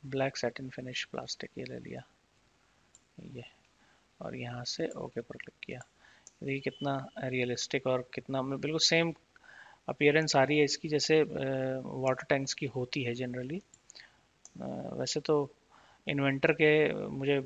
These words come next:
material library बहुत अच्छी लगती है, लेकिन फिर भी इसमें जो है ये काफ़ी realistic नज़र आ रहा है। इसको हम इसके,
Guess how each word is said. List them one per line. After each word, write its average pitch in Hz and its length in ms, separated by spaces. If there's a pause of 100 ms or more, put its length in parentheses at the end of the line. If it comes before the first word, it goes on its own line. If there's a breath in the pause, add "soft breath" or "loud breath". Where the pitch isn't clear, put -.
material 131 520
library 131 380
बहुत 131 180
अच्छी 131 220
लगती 131 240
है, 143 40
लेकिन 147 220
फिर 143 200
भी 139 220 (540 loud breath)
इसमें 151 600
जो 135 120
है 135 120
ये 135 60
काफ़ी - 500
realistic 127 600
नज़र 120 240
आ 117 120
रहा 123 140
है। - 80
इसको - 240
हम 131 320
इसके, - 360